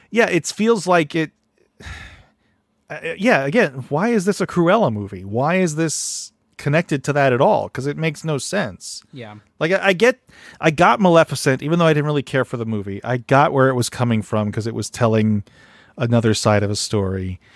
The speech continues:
Speaker 1: and had some redemption arc. But this is just literally, like,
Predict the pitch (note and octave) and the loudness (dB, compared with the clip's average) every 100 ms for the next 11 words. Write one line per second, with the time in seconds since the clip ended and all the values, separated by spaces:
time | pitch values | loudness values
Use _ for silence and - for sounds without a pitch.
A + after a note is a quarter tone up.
0 | - _ - G#2 G#2+ G2 - G2+ G2 G#2 | -20 _ -4 0 0 0 -2 0 0 -2
1 | A2+ G#2 G#2+ G#2 G#2+ F#2+ E2+ - A2 D3 | -2 0 2 0 -4 -6 -8 -8 -2 0
2 | - F#3+ C3 D#3+ C3+ C3 C#3 D#3+ C#3+ B2 | 2 0 2 2 2 2 0 2 0 0
3 | A#2+ - | -2 -4